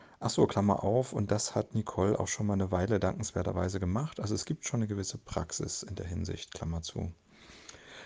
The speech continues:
Ich fände es schön, wenn eine Salonkoordination einmal im Monat alle Salons anruft o-, oder auf Telegram anschreibt und man Audiofiles tauscht, ob das jetzt Real Life sein muss oder Anruf, ist ein bisschen der Person überlassen oder was die Salonleiter mögen.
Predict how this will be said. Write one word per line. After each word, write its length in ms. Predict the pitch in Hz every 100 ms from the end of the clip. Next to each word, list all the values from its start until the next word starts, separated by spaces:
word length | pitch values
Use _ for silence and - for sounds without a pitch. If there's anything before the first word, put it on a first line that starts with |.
| -
Ich 100 | -
fände 200 | 147 165
es 60 | 123
schön, 400 | - 127 165 131
wenn 220 | 113 117
eine 340 | - 98 107
Salonkoordination 1000 | 104 90 120 160 139 123 120 - - 107
einmal 480 | - 104 170 151 127
im 80 | 98
Monat 640 | 101 139 151 156 165 - - - - - -
alle 220 | 101 147
Salons 560 | 127 117 113 110 107 -
anruft 760 | 101 139 160 208 233 - - - - - - - - - _ - -
o-, 440 | - 139 135 220 - _ -
oder 200 | 117 107
auf 80 |
Telegram 440 | - 135 131 113 110
anschreibt 460 | 143 160 151 -
und 80 | 117
man 160 | 117 120
Audiofiles 720 | 127 151 - 131 139 - -
tauscht, 420 | - 139 139 -
ob 100 | -
das 160 | - 117
jetzt 200 | 113 -
Real 140 | 127
Life 220 | 127 120 -
sein 260 | 127 127
muss 160 | 127 -
oder 180 | - 107
Anruf, 360 | 123 123 120
ist 120 | - -
ein 20 |
bisschen 180 | - 117
der 100 | 107
Person 400 | - 113 147 160
überlassen 520 | 131 123 123 - 120
oder 220 | 117 107
was 120 | 107
die 120 | - 107
Salonleiter 640 | 110 107 147 139 127 123
mögen. 380 | 120 117 117